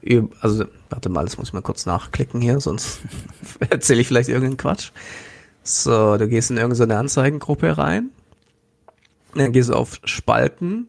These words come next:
Spalten anpassen. Und dann gehst du d-, d-, d-, ganz das zweite von unten auf Qualitätsfaktor, lässt dir dann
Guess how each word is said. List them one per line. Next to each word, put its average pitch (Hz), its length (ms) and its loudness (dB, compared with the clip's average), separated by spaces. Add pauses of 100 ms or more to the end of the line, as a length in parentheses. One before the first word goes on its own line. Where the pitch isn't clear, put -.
Spalten 117 480 -2
anpassen. 160 720 -4 (960)
Und 135 520 -2
dann 147 320 2
gehst 135 460 4
du 139 140 -2
d-, 123 160 -6
d-, - 200 -6
d-, 139 220 0
ganz 131 380 0
das 131 140 -10
zweite 151 360 2
von 123 160 -4
unten 135 380 -4
auf - 180 -4
Qualitätsfaktor, 151 1000 0
lässt 123 320 0
dir 123 100 6
dann 113 220 2